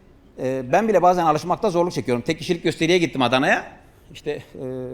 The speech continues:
söyleme sahip bir çorbacıya girdim. Çorba söyledim. Bir de bizde böyle yiyecekle ilgili bir şeyden bahsederken söyleme sahip derler. Çok hoşuma gidiyor aslında. Mesela Almanların böyle dediğini hiç zannetmiyorum. "Söyleme sahip, iki hamburger yedim." dediğini sanmıyorum.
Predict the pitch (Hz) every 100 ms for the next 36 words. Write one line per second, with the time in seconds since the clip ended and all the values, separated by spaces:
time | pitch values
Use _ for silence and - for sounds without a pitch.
0 | 127 131 - - - - 139 151 160 156
1 | 170 165 - 165 156 151 143 160 156 131
2 | 151 - - - - - _ _ _ -
3 | 147 170 147 156 208 214 165 160 202 214
4 | 160 160 160 196 190 180 185 170 196 196
5 | 190 180 190 202 190 156 165 165 180 -
6 | 185 190 190 135 127 110 - - - -
7 | - - - - 190 180 165 190 151 117
8 | 110 - 123 139 151 147 156 165 175 165
9 | 170 160 180 185 180 170 175 120 104 98
10 | 143 147 151 165 156 143 165 156 156 147
11 | 147 143 165 135 170 185 170 139 101